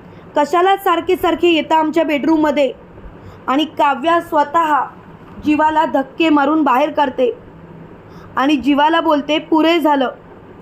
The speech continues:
आता मला कोणाचं काहीच ऐकायचं नाही. एकच गोष्ट लक्षात ठेवायची जीवा,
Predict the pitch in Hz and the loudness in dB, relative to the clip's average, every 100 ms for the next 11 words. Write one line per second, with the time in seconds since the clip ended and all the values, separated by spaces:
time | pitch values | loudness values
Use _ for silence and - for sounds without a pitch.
0 | - - - - - 269 262 311 311 294 | -20 -20 -20 -10 -4 -4 0 0 2 2
1 | 302 320 311 285 294 294 302 311 302 214 | 0 0 -2 0 0 0 0 0 0 -2
2 | 269 320 320 294 294 294 294 302 277 269 | 0 -2 -2 -2 0 -2 -2 -2 0 -2
3 | - - - - - - - - - 277 | -6 -20 -20 -20 -20 -20 -20 -20 -8 -4
4 | 311 370 381 330 359 - 339 311 - 330 | -2 0 -2 0 -2 0 0 0 0 -2
5 | 330 330 311 302 311 247 285 294 294 | -2 -2 0 0 -2 0 2 2 0